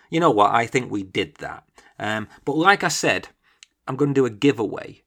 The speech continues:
And to make sure the giveaway is fair and that it goes to people who have put the time in, I'm gonna do the entry rules here and now.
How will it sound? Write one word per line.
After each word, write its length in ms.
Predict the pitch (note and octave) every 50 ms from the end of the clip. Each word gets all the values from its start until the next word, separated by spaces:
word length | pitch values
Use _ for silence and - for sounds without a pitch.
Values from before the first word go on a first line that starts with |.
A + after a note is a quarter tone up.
| _ _ -
And 140 | - B2 A#2+
to 120 | - D3+
make 280 | D3 D3+ E3+ F#3 E3+ D3
sure 140 | - E3 D#3
the 80 | D3+
giveaway 360 | C#3 C#3 C3 C#3 B2+ B2 A#2 A2
is 80 | A2 -
fair 680 | - - - - - D#3 C#3 A2 - - E2+ G#2 A2 _ - - - -
and 100 | - A#2+
that 80 | B2 A#2+
it 140 | - A#2 A#2
goes 380 | C3 B2 A#2+ A#2 A2+ A2+ -
to 120 | - - A2
people 420 | - - A#2 G#2 - - G#2+ G#2
who 180 | - A#2+ A2+ G#2
have 180 | G2 - -
put 200 | - - - -
the 60 | - -
time 540 | - - - - E3 E3+ E3+ D#3 A#2+ G2
in, 240 | - - G2+ A#2 - _ _ - - - _ -
I'm 140 | - A2+ B2
gonna 180 | B2 C3+ C#3 B2+
do 120 | C3 B2
the 140 | A2+ A#2+ C3
entry 360 | D3+ F3 D#3 C#3+ - - G2
rules 460 | F#2 F#2 F2+ - - G#2 A2 - - - _ _ _
here 320 | - - D#3 D#3 D3+ C#3
and 160 | C#3 C3 B2 A#2+
now. 320 | A#2+ A2+ - - -